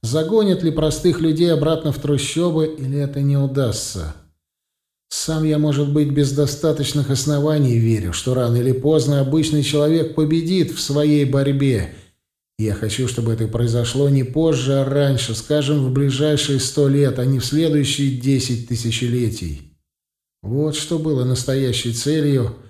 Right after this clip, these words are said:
войны в Испании, вот что является настоящей целью нынешней войны и возможных войн будущего. Больше я не встречал моего итальянца, и мне не удалось узнать его имя.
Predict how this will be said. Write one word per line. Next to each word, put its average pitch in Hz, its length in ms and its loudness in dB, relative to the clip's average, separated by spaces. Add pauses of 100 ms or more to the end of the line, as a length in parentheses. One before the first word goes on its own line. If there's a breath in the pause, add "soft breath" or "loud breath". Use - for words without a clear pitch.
(160 loud breath)
войны 143 500 4
в 143 100 6
Испании, 131 580 0
вот 160 280 2
что - 160 -2
является 170 540 2
настоящей 147 680 0
целью 160 460 0
нынешней 165 580 4
войны 143 580 2 (240 loud breath)
и 107 80 -2
возможных 143 720 2
войн 135 380 4
будущего. 101 840 -2 (1000)
Больше 190 420 0
я 190 120 4
не 175 140 4
встречал 156 560 2
моего 123 340 2
итальянца, 117 720 0
и 131 60 0
мне 202 200 2
не 196 100 4
удалось 185 440 2
узнать 147 400 0
его 143 180 4
имя. 113 580 0